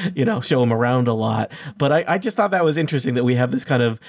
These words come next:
it's now there's, like, a triangle here in the relationship between the, the three of them, um, which, you know, they could have just made a character that had no connection to the father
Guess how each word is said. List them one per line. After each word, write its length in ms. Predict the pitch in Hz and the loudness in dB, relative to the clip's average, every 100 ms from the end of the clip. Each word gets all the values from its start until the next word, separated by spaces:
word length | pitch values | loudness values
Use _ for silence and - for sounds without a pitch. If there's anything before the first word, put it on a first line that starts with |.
| - - | -20 -4
it's 200 | 127 - | -4 0
now 180 | 143 147 | 0 2
there's, 220 | 139 123 | 0 0
like, 160 | 123 120 | -2 -2
a 60 | |
triangle 600 | - - 151 135 120 113 | -6 -2 0 0 0 -2
here 320 | 107 110 107 | 0 0 2
in 160 | 107 113 | 0 0
the 80 | 113 | 0
relationship 680 | 110 113 110 123 - 120 - | 0 0 -2 -4 -4 -6 -6
between 340 | 120 123 120 | -6 -4 -4
the, 160 | 120 - | -4 -6
the 180 | 135 | -8
three 260 | 123 120 117 | -8 -6 -6
of 140 | 117 | -6
them, 320 | 123 110 120 120 - - - | -6 -8 -8 -12 -18 -14 -2
um, 400 | 123 226 123 - - | 0 2 0 -4 -6
which, 200 | 165 180 | -4 0
you 60 | 277 | 2
know, 140 | 202 | 2
they 180 | 175 185 | 2 0
could 180 | 180 180 | 2 0
have 120 | 170 | 0
just 180 | 147 143 | -2 0
made 140 | 139 | 0
a 60 | 135 | 0
character 380 | 139 131 - 113 | 0 -2 -2 -2
that 140 | 110 | -2
had 240 | 113 113 | 0 -2
no 180 | 113 120 | 0 0
connection 480 | 135 104 110 - 101 | 0 -4 -10 -12 -14
to 80 | 107 | -10
the 100 | 107 | -8
father 400 | 113 113 98 95 | -6 -4 -4 -4